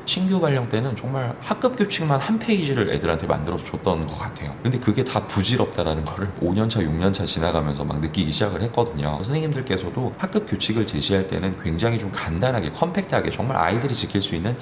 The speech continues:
세 가지에서 다섯 가지 정도만 제시를 하셨으면 좋겠습니다. 그리고 선생님들께서 예를 들어서 학생들과 함께 규칙을 만들기를 하신다고 했을 때도 역시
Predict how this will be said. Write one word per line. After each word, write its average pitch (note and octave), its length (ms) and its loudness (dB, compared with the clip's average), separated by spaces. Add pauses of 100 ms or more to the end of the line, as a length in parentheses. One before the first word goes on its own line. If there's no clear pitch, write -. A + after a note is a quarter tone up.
(140)
세 F3+ 180 0
가지에서 D3 460 0
다섯 B2 320 -2
가지 A#2+ 200 -2
정도만 D#2 640 0
제시를 G2 400 0
하셨으면 C3 360 -2
좋겠습니다. C#2 680 -4
그리고 A2+ 280 4
선생님들께서 D3+ 720 0
예를 D#2 220 0
들어서 G2 160 -2
학생들과 D#3 580 0
함께 G#3 460 2
규칙을 G2+ 420 0
만들기를 F2+ 500 0
하신다고 B2 440 -2
했을 C#3 240 -2
때도 F2+ 240 0
역시 G2 360 -2